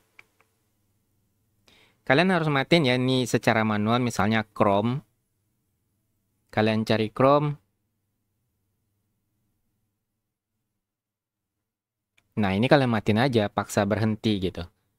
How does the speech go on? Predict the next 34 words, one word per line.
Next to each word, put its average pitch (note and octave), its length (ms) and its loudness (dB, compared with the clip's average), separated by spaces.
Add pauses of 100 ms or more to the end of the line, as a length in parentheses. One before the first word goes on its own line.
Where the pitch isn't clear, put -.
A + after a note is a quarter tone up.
(340)
Karena D3 220 0
dia F#3 160 0
hidup, E3+ 400 0 (160)
tapi A3 320 4
nggak G3+ 160 2
semuanya F#3+ 320 2
juga. F3 400 0
Dan D3 320 2 (340)
ini F3+ 220 2
untuk F3 240 4
melegakan D3+ 560 4
ya C#3 80 -2
teman-teman. A#2 320 0
Jangan C3+ 180 2
lupa E3+ 380 6 (240)
hapus E3 560 2
cache. D#3 340 4 (460)
Cache-nya C3 480 2
itu D#3 340 2 (300)
terkadang C3 400 2
kalau B2+ 240 4
begitu B2 320 -2
kita B2 160 2
pakai A#2 320 0
untuk G#2+ 160 -2
browsing C3 400 2
atau B2 160 -2
segala A#2 240 0
macamnya, A2 640 -2 (1120)
cache-nya C3 320 2
itu D3+ 80 4
kan E3 160 6
nambah C3 400 2
ya. A#2+ 240 0